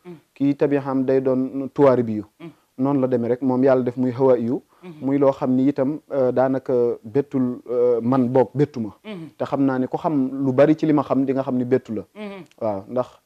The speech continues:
Speaker 2: nit ki doomu aadama bu ne rek.
Speaker 1: Mhm.
Speaker 2: Boo xamee tabiixam lu baree bari bu ko ganesee.
Speaker 1: Dëgg la.
Speaker 2: Di nga xam ni lii be-, du la bett yow.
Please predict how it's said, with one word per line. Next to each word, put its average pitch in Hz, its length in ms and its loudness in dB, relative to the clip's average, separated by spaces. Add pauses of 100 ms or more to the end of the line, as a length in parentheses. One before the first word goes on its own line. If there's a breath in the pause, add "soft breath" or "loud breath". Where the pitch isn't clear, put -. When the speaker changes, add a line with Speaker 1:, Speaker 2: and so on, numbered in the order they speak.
(140)
Speaker 2:
nit 180 180 0
ki 156 100 0
doomu 170 200 4
aadama 143 280 4
bu 147 120 0
ne 147 120 2
rek. 117 160 -2 (280)
Speaker 1:
Mhm. 113 160 -12
Speaker 2:
Boo 147 120 6
xamee 156 260 0
tabiixam 131 440 0
lu 131 80 2
baree 156 260 4
bari 143 180 4
bu 131 120 -2
ko 143 100 2
ganesee. 131 560 2
Speaker 1:
Dëgg 190 260 -6
la. 147 140 -12
Speaker 2:
Di 127 100 -4
nga 131 100 0
xam 127 220 -2
ni 123 60 0
lii 120 120 0
be-, 123 220 0
du 123 100 -4
la 123 120 2
bett 113 240 -2
yow. 98 180 -4